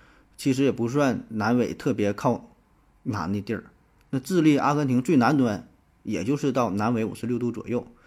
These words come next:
你再往南，别说大城市了，小的城市它基本就没啥城市。所以呢，它没有这么大型的城市，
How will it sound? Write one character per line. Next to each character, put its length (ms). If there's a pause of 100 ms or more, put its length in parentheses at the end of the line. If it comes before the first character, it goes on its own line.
(140)
你 100
再 220
往 180
南， 180
别 120
说 120
大 220
城 160
市 160
了， 140
小 200
的 120
城 160
市 100
它 80
基 160
本 100
就 60
没 160
啥 160
城 260
市。 140 (840)
所 200
以 100
呢， 260 (260)
它 100
没 220
有 160
这 140
么 260 (800)
大 200
型 200
的 100
城 260
市， 320